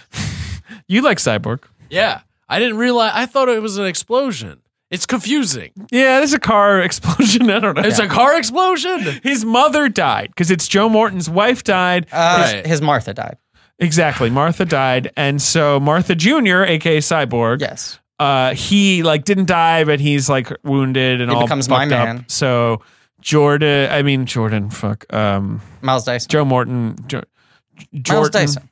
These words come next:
Speaker 1: Miles Dyson from T two
Speaker 3: Yeah.
Speaker 1: Skylabs him into a,
Speaker 3: Yes.
Speaker 1: Skynets him.
Speaker 2: And he used the box as
Speaker 1: Yeah.
Speaker 2: what?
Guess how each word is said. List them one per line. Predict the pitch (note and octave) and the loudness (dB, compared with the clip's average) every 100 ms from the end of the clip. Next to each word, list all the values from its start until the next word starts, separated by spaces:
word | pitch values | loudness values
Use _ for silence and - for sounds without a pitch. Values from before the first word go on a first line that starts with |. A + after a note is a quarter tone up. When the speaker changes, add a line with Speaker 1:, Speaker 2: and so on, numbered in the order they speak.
| _ | _
Speaker 1:
Miles | C3+ C#3 C#3 | -4 -2 -2
Dyson | A2+ G#2+ - A2+ G#2+ G#2+ _ _ | -2 -4 -4 -6 -6 -10 _ _
from | - G#2+ | -6 -6
T | A#2 B2 | -4 -6
two | A#2 G#2 F#2+ F#2+ - _ | -4 -4 -4 -8 -14 _
Speaker 3:
Yeah. | - | -10
Speaker 1:
Skylabs | - C#3 C3+ B2+ A#2+ A#2+ | -4 0 0 2 0 -2
him | A#2+ A2 | -4 -4
into | G#2 A2 G#2 | -4 -4 -4
a, | G2 F#2+ A2 | -4 -6 -8
Speaker 3:
Yes. | G#2 - | -8 -4
Speaker 1:
Skynets | B2+ A2+ G#2+ - | -2 -2 -4 -6
him. | G#2 G#2+ | -8 -8
Speaker 2:
And | D#3 | -6
he | E3 | -4
used | E3+ G#3+ F#3+ - | 0 2 2 -2
the | E3 | -6
box | - D3 C#3+ A#2+ - - - - _ | -2 0 2 0 0 -2 -2 -6 _
as | A#2+ A#2+ A#2 A2+ G2+ - - _ _ _ - | -8 -4 -4 -4 -4 -6 -6 _ _ _ -2
Speaker 1:
Yeah. | C#3+ C3 C3+ | 0 2 2
Speaker 2:
what? | D3+ A#2+ G#2 | 2 0 -4